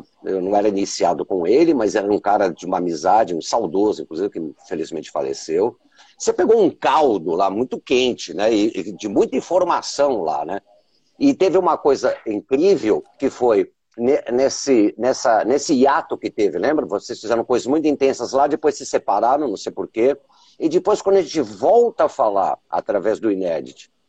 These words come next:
ou, ou até um pouco antes dele, não sei,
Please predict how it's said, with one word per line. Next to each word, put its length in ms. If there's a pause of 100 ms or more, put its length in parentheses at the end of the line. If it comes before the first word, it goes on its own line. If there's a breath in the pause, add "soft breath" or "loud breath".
(140)
ou, 300
ou 60
até 180
um 100
pouco 320
antes 300
dele, 260
não 160
sei, 320